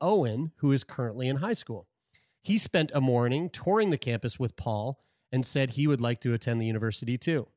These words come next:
Long said the program op-, opens s-, post-secondary education to people with disabilities that otherwise wouldn't have access to that type of experience. She was saying, quote,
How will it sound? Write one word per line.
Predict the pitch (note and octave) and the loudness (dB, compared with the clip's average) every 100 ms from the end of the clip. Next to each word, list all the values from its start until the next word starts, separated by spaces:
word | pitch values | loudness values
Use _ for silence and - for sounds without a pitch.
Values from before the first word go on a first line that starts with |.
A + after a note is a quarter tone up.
| _ _ _ _ _ _ - | _ _ _ _ _ _ 0
Long | D3 F#3+ A3+ | 4 4 2
said | - F#3 F#3 D#3+ | 2 4 4 0
the | |
program | D3 E3 E3 E3+ D#3+ | 2 4 4 4 2
op-, | C#3 D3 D#3 - | 2 0 0 -2
opens | D#3 D#3+ C#3+ C3 - | 0 2 2 0 -4
s-, | - | -12
post-secondary | - - G#3 - A3+ G#3+ G3 E3 | -2 2 2 2 -2 0 2 2
education | D#3 - D#3 D3 | 0 -2 -2 -2
to | B2+ | -4
people | - D3 C#3+ | -4 -2 -2
with | C#3 | -2
disabilities | D3 - C3+ C#3 C3+ B2+ | -2 -4 -2 0 -2 -2
that | B2 A#2+ | -6 -6
otherwise | C#3 E3 F3 F3+ C3 | -4 0 2 0 0
wouldn't | B2+ D3 C#3+ | -2 -4 -2
have | C#3 B2 | -2 -2
access | A#2+ - A#2+ - | -4 -4 -6 -6
to | A#2+ | -8
that | A2 A2+ | -8 -6
type | A#2+ A2 | -8 -8
of | A2 | -12
experience. | - - D#3+ E3 A2+ - - _ _ _ _ _ _ _ | -14 -6 -2 0 -2 -8 -20 _ _ _ _ _ _ _
She | - | -6
was | A#2+ A#2+ | -4 0
saying, | B2+ A#2+ | 0 0
quote, | - B2+ | 0 0